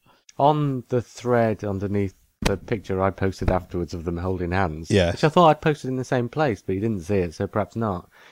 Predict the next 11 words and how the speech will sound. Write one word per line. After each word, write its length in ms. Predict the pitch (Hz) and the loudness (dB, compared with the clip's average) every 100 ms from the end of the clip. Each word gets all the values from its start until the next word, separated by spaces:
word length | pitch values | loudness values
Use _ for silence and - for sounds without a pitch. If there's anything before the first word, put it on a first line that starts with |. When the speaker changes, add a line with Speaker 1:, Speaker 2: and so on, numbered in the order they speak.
| _ _ - | _ _ 0
Speaker 1:
Somebody 240 | 151 147 | 2 2
comes 340 | - 143 123 123 | 4 2 4 4
in 220 | 147 107 | 4 4
and 180 | 98 98 | 0 0
says, 360 | 113 104 95 - | 2 2 0 -6
I 40 | |
can't 240 | - - | -12 -6
remember 280 | 104 101 110 | -2 4 8
who 60 | 110 | 8
it 40 | |
was, 400 | 104 113 95 90 | 8 6 6 2